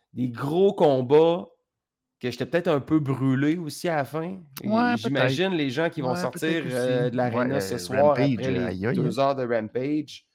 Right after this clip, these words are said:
Speaker 2: C'est
Speaker 1: qui vont
Speaker 2: beaucoup.
Speaker 1: sûrement être très, très, très intenses, là. On va être assez indulgents quand on va regarder le show vendredi puis de se dire, euh, « Ah, ils sont moins dedans un petit peu, hein, <laughs> que, que mercredi. »
Speaker 2: Ben, ben, c'est ça. Ben, maintenant,
Speaker 1: Ouais.
Speaker 2: tu fais comme, ouais, c'est sûr que
Speaker 1: Parce qu'on
Speaker 2: quand
Speaker 1: dirait que
Speaker 2: ça
Speaker 1: j'ai,
Speaker 2: fait
Speaker 1: j'ai
Speaker 2: tout ça,
Speaker 1: plus
Speaker 2: parce que
Speaker 1: hâte,
Speaker 2: c'est,
Speaker 1: ouais.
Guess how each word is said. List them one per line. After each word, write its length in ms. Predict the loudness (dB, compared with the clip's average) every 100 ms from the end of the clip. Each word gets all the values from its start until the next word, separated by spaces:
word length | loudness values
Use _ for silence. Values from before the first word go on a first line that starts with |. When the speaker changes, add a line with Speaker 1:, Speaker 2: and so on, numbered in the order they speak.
| _ _ _ _ _
Speaker 2:
C'est 80 | -6
Speaker 1:
qui 60 | -4
vont 60 |
Speaker 2:
beaucoup. 120 | -4 -4
Speaker 1:
sûrement 220 | -4 -2
être 160 | -4 -6
très, 200 | -8 -6
très, 180 | -6
très 280 | -6 -6 -6
intenses, 520 | -6 -4 -6 -6 -10
là. 120 | -12 -10
On 200 | -10 -10
va 80 | -8
être 100 | -8
assez 180 | -6
indulgents 480 | -8 -6 -6 -4 -4
quand 80 | -2
on 60 | -2
va 80 | -2
regarder 300 | -2 -4 -4
le 40 |
show 240 | -6 -4
vendredi 560 | -2 -2 -2 -6 -8 -10
puis 80 | -8
de 120 | -10
se 60 | -8
dire, 320 | -6 -6 -6
euh, « 220 | -6 -6 -8 -14
Ah, 100 | -12
ils 60 | -10
sont 160 | -8 -4
moins 200 | -4 -4
dedans 160 | -6
un 100 | -8
petit 140 | -10 -14
peu, 240 | -12 -12
hein, 100 | -14 -18 _
<laughs> 160 | -8
que, 60 | -6 -4 -4
que 80 | 0
mercredi. » 640 | 0 -2 -4 -4 -4 -8 -12 -12
Speaker 2:
Ben, 480 | -10 -8 -8 -10 -16 -18 -16
ben, 120 | -14
c'est 140 | -12 -6
ça. 180 | -2
Ben, 100 | 0
maintenant, 340 | 0 -2 0 0
Speaker 1:
Ouais. 80 | 0
Speaker 2:
tu 60 | -2
fais 40 |
comme, 220 | -6 -8
ouais, 260 | -8 -10 -12 _ -18
c'est 140 | -16
sûr 320 | -6 -2 -2
que 100 | -2
Speaker 1:
Parce 120 | 0
qu'on 60 | 2
Speaker 2:
quand 40 | 4
Speaker 1:
dirait 100 | 2
que 40 |
Speaker 2:
ça 80 | 2
Speaker 1:
j'ai, 40 | 2
Speaker 2:
fait 60 |
Speaker 1:
j'ai 160 | 4 2
Speaker 2:
tout 60 |
ça, 40 | 4
Speaker 1:
plus 0 |
Speaker 2:
parce 120 | 2 4
que 80 |
Speaker 1:
hâte, 180 | 4 4
Speaker 2:
c'est, 120 | 2 -2
Speaker 1:
ouais. 240 | -2 -2